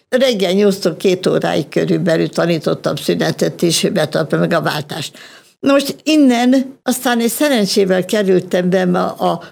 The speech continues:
Karsainné, nem tudom, hogy emlé-, nem ismerhetted. Karsainné nagyszerű matematika tanár volt, és mivel kevés volt matematikus, elvitték a gimnáziumba, és ott is gyönyörű eredményt ért el.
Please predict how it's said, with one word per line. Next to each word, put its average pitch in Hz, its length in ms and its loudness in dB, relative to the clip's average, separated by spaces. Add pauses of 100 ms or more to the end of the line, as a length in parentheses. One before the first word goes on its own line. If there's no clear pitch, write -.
Karsainné, 175 920 0 (260)
nem 247 320 2
tudom, 185 320 2
hogy 180 160 0
emlé-, 208 360 0
nem 214 260 4
ismerhetted. 175 920 -2 (280)
Karsainné 202 800 2 (180)
nagyszerű 240 840 2
matematika 190 840 0
tanár 180 480 0
volt, 220 280 0
és 202 220 2 (200)
mivel 220 340 2
kevés 247 500 0
volt 185 260 0
matematikus, 185 840 0
elvitték 185 720 0
a 175 80 2
gimnáziumba, 180 1040 2 (300)
és - 260 0
ott 233 260 0
is 185 200 0
gyönyörű 202 640 4
eredményt 180 720 0
ért 185 400 0
el. 220 320 0